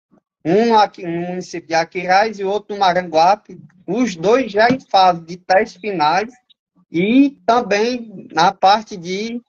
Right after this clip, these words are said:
instalações da, das últimas partes, que no caso é a aeração, que foi o que o cliente demorou mais a comprar. E são projetos, ah, relativamente médios, médios pra grandes. Ah, eles são em torno de duas a três toneladas por mês.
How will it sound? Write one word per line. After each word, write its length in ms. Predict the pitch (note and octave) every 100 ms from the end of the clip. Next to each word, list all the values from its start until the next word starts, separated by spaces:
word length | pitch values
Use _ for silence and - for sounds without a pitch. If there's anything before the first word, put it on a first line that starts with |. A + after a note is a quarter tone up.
| _ _ -
instalações 880 | G#3 - G#3+ A3 A3 - F#3+ G#3 G3+
da, 400 | G#3+ G3+ G3+ F3
das 440 | D#3+ E3 D#3+ D#3+
últimas 440 | F#3 G#3 A3+ A3
partes, 400 | - F3 E3 E3
que 340 | - D#3 F3 F#3
no 160 | F#3+ F#3
caso 320 | - F#3 F#3+
é 60 | F#3+
a 60 | F#3+
aeração, 680 | F#3+ F#3+ F#3 - F3 D#3+ - _ _ _ _ _
que 140 | E3
foi 180 | E3 F3+
o 80 | G3
que 120 | G#3+
o 80 | G#3
cliente 420 | A3 G3+ G#3 G3+
demorou 400 | G3+ G3+ F3+ G#3
mais 260 | G3+ F#3+ G3
a 80 |
comprar. 480 | F#3+ G#3+ G#3+ F#3 C#3 - _ _ _ _ -
E 160 | G#3
são 220 | - A#3+ A#3+
projetos, 800 | B3 A#3+ G#3 A3 C4 - - _ _ _ _ -
ah, 480 | D3+ E3+ F3 F#3 F3+
relativamente 1040 | G#3+ B3 B3 B3 A#3+ A#3+ A3 A3 A#3 - _ _ _ _
médios, 520 | F#3 G3 G#3 F3+ C#3 -
médios 460 | C#3+ F#3+ G#3+ -
pra 220 | - G#3
grandes. 420 | F#3+ E3+ D#3+ C#3 _ _ _ _ _ -
Ah, 220 | C3+ C#3+
eles 260 | D#3+ F#3+ F#3+
são 240 | - G3
em 80 | G#3
torno 240 | G#3 G3+ G3
de 120 | F#3
duas 280 | E3 A3 A3
a 80 |
três 320 | G#3+ G#3+ G#3 -
toneladas 540 | G#3 G#3 F#3+ F#3 F#3
por 200 | - G3+
mês. 400 | F#3 E3 C#3